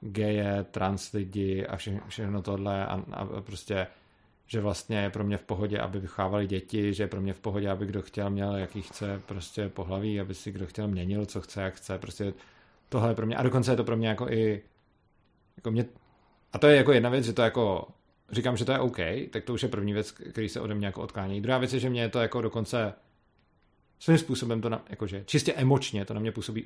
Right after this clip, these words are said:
uklidňujícím způsobem, takže třeba spousta lidí, i kteří třeba jsou pro práva trans lidí, tak na ně třeba tra-, trans lidi je třeba zneklidňujou, jsem zjistil,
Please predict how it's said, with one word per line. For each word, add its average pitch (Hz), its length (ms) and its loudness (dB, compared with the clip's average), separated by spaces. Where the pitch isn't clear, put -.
uklidňujícím 120 840 0
způsobem, 104 560 -8
takže - 200 -8
třeba 113 200 -8
spousta - 320 -4
lidí, 110 200 -2
i 110 80 -4
kteří 110 220 -4
třeba 104 380 -4
jsou 117 240 -4
pro 104 360 -2
práva 117 480 2
trans 101 380 -4
lidí, 127 360 -2
tak 120 220 -4
na 120 100 0
ně 113 120 2
třeba 117 240 -4
tra-, 113 240 -4
trans 117 280 -2
lidi 113 140 -4
je 113 100 2
třeba 117 200 -2
zneklidňujou, 104 720 0
jsem 104 180 -6
zjistil, - 300 -10